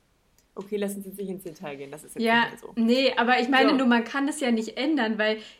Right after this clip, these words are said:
Speaker 2: die Seite, die clean sein muss, das ist nun mal dann in deinem Fall die weiße Seite, da kann man ja nicht eine Beschriftung drauf machen, "Achtung, Innenseite". Man könnte höchstens so einen Sticker draufkleben, "Achtung, das hier ist die Innenseite,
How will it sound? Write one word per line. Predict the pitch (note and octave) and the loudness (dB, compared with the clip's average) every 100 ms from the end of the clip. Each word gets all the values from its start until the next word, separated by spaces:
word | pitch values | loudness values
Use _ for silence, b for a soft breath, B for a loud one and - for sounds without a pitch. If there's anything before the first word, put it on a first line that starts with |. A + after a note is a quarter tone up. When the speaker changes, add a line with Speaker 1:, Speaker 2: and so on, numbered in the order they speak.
| - | -8
Speaker 2:
die | B3+ C#4 D4 | -2 0 0
Seite, | A3 A#3 B3+ - B3+ | 0 2 2 -2 -4
die | G3+ A3+ | -6 -10
clean | - A#3+ C#4 E4 | -10 0 2 4
sein | B3+ A3 G#3 | 2 2 0
muss, | G3+ A3 - | 0 -2 -4
das | A#3 | -10
ist | - D4+ B3+ | -10 -6 -2
nun | G#3+ | 0
mal | G3 G3 | 0 0
dann | G3 G3 | -2 -4
in | |
deinem | G3 G3+ G3+ | -4 -4 -4
Fall | G#3+ G#3 | -4 -4
die | G3+ | -4
weiße | G3 G3 G3+ | -6 -6 -6
Seite, | G3+ G#3 G#3 | -4 -4 -4
da | G#3+ | -6
kann | G#3 C4 | -6 -6
man | C4+ | -2
ja | A#3+ | 0
nicht | A#3 A#3+ | 0 0
eine | A#3+ | -2
Beschriftung | A3+ A3+ - D4 C#4 A#3 | -2 -6 -8 -8 -4 -4
drauf | G3+ G#3 | -2 -4
machen, | A3 A#3 A#3 B B B | -6 -6 -6 B B B
"Achtung, | C#4 D4+ - G#3+ - | 0 0 -2 -2 0
Innenseite". | D#4 C4 G3+ A3 G3+ B B | 0 0 -2 -6 -10 B B
Man | A3 G#3 | -6 -4
könnte | B3 A#3+ | -4 -2
höchstens | A#3+ C4+ C#4+ C4 | -2 -2 -6 -4
so | A#3+ | -2
einen | A3+ | -4
Sticker | - D4 D4+ A3 | -4 -4 -2 -4
draufkleben, | F#3+ F3+ F#3 - G#3 F3 F3 B B | -4 -4 -6 -6 -8 -8 -10 B B
"Achtung, | - - - G3 F#3+ | -2 -2 -4 -8 -6
das | F#3+ G3 | -6 -4
hier | C#4 C4+ | -2 -2
ist | G#3+ G#3+ | -4 -6
die | C4 | -6
Innenseite, | C4 E4+ C4 F#3+ F#3 F#3 F#3 | -4 -2 -2 -4 -6 -8 -10